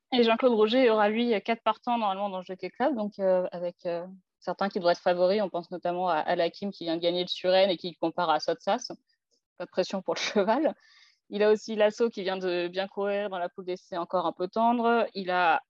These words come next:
euh, Velval qui a aussi bien couru dans la poule d'essai. Et il a le petit dernier, Vadeni, qui vient de remporter, euh, le Guiche et qui suit donc la voie, euh, suivie par Almanzor.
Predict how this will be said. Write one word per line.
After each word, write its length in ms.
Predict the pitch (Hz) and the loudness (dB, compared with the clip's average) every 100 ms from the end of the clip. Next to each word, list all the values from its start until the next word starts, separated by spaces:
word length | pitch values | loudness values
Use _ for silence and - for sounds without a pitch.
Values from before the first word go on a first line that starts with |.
| - | -2
euh, 480 | 208 185 180 175 170 | 0 2 0 -2 -4
Velval 460 | 165 175 180 190 190 | -2 -2 0 0 0
qui 140 | - | -6
a 60 | 160 | -6
aussi 180 | - 165 | -8 -12
bien 160 | 180 | -12
couru 240 | - 175 175 | -4 -2 0
dans 100 | 170 | 0
la 80 | |
poule 240 | 165 - 170 | -2 -6 -10
d'essai. 440 | 175 165 - 240 262 - 254 - _ _ | -10 -8 0 0 2 2 2 2 _ _
Et 260 | 208 208 196 | 2 4 4
il 80 | 175 | 2
a 100 | 170 | 0
le 140 | 180 | -2
petit 200 | 190 _ | -8 _
dernier, 340 | 170 156 185 208 | -4 -2 -2 2
Vadeni, 440 | 185 175 175 214 | 2 0 -6 -8
qui 120 | - | -8
vient 120 | 175 | -6
de 40 | 160 | -4
remporter, 460 | 156 160 - 185 | -2 -2 -2 -2
euh, 80 | 170 | 0
le 120 | 160 | -2
Guiche 300 | 160 202 214 | -4 -8 -8
et 60 | 151 | -12
qui 140 | - | -12
suit 160 | 151 - | -10 -8
donc 200 | 165 175 | -8 -6
la 120 | 156 | -4
voie, 260 | 160 180 170 | 0 0 0
euh, 40 | |
suivie 320 | 156 - 170 185 | -4 -14 -14 -2
par 280 | 170 160 | 0 2
Almanzor. 460 | - 165 160 160 220 | 0 -2 -4 -2 -4